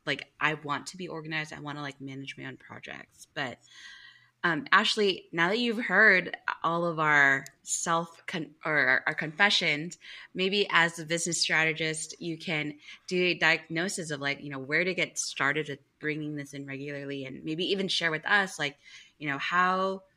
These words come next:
did you get started as a business strategist, and, like, how are you helping people figure out, like, the things that they're supposed to be doing to actually grow, right? Because for a lot of us,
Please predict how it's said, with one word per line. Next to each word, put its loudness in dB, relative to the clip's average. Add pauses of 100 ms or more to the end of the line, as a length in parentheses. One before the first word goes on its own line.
(160)
did -6
you -2
get 2
started 0
as -4
a -6
business -8
strategist, -2
and, -6
like, -6
how -4
are -2
you -6
helping -10
people -12 (600)
figure 6
out, 10
like, -2
the -8
things -8
that -10
they're -2
supposed -10
to -12
be -4
doing -4
to -4
actually -4
grow, -4
right? -2
Because -14
for -10
a -4
lot 4
of 2
us, 2